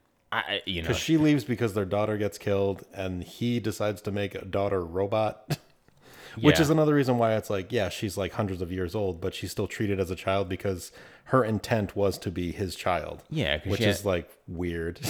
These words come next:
Speaker 2: <laughs>
Speaker 1: Yeah, wearing his thirteen-year-old daughter's clothes
Speaker 2: Right.
Speaker 1: that have, like, little daisies on 'em and stuff
Speaker 2: Yeah,
Speaker 1: like that.
Speaker 2: and the android body that was meant for her.
Speaker 1: Yeah.
Speaker 2: <sighs>
Speaker 1: Until
Speaker 2: But
Speaker 1: she
Speaker 2: he's
Speaker 1: gets her super cool warrior
Speaker 2: Yeah.
Speaker 1: body.
Speaker 2: <laughs> But he's the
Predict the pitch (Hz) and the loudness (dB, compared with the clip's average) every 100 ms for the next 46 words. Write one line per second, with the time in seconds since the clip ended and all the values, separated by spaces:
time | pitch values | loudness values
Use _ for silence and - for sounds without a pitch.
0 | - 196 165 147 87 110 107 107 98 - | -6 -2 2 4 4 4 4 2 0 0
1 | 104 87 104 92 90 90 85 85 85 82 | -4 -2 -2 0 0 0 2 2 2 0
2 | 80 - 95 85 78 69 82 85 85 87 | -6 -6 0 2 2 2 0 -2 0 0
3 | 85 98 92 92 85 82 82 80 80 78 | -2 -6 -4 -4 -2 -2 -4 -6 -6 -6
4 | 80 78 78 87 90 78 85 78 110 107 | -6 -8 -8 -6 -2 -2 -2 0 2 4
5 | 104 101 101 87 90 92 90 87 85 85 | 6 4 2 0 0 0 0 -2 -8 -4
6 | 101 90 - 87 - 92 80 - - 95 | -2 -2 -4 -8 -4 -4 -6 -12 -8 -4
7 | 60 - - _ - - - - _ _ | -4 -6 -16 _ -20 -20 -20 -20 _ _
8 | - 95 80 - 95 110 127 117 - 104 | -6 -4 -4 -6 2 2 4 4 4 0
9 | 92 117 101 90 - 113 92 80 87 90 | 2 -2 0 -2 -2 -2 -2 -2 -2 -2
10 | 71 67 - - - - - _ _ - | -4 -2 -2 -4 -8 -14 -20 _ _ -18
11 | - 196 - - - _ - - 110 117 | -10 -10 -8 -12 -12 _ -20 -8 -2 -2
12 | 95 | 2